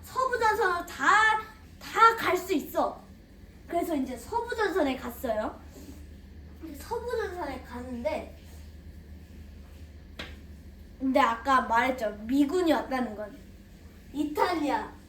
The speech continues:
영국, 미군이 한 번에 가서 독일의 수도 베를린이라는 데까지 오자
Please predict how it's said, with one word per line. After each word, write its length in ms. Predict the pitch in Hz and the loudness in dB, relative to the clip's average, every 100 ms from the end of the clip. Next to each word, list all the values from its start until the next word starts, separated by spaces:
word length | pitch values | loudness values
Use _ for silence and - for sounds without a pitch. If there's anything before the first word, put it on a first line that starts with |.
| - - 262 | -20 -2 6
영국, 560 | 294 320 320 285 208 214 | 8 10 8 6 0 -4
미군이 480 | 240 254 285 277 277 | 0 2 4 4 4
한 400 | - 415 427 403 | -2 -6 -2 4
번에 260 | 440 330 | 6 6
가서 420 | 226 220 262 220 - - - - - - - - - | 4 0 -4 -8 -10 -18 -20 -20 -20 -20 -20 -18 -14
독일의 600 | - 294 285 415 359 330 | -6 0 4 6 6 4
수도 440 | - 480 508 508 - - - - - | 0 2 2 2 -2 -18 -20 -20 -8
베를린이라는 1080 | 254 247 269 440 381 294 247 233 220 214 214 | 0 2 4 4 4 4 2 -2 -2 -4 -6
데까지 440 | 220 - 262 240 | -10 -6 -2 -2
오자 500 | 220 202 262 262 - | -2 0 2 2 0